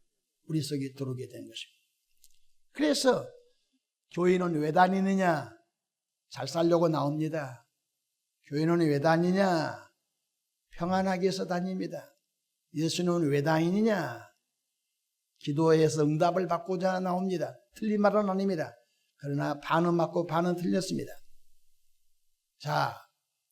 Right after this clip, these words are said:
이슬람권에서 예수 믿는 사람들은 평안할 날이 없습니다.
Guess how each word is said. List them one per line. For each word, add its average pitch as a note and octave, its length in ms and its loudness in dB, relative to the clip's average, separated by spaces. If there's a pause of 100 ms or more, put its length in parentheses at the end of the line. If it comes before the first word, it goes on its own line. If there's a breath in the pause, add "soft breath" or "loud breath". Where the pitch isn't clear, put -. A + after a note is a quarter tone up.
(400)
이슬람권에서 F#3 800 0
예수 F#3+ 260 4
믿는 F3+ 280 4
사람들은 E3 600 0 (800)
평안할 G3+ 480 4
날이 F3+ 220 4
없습니다. F#3 520 -2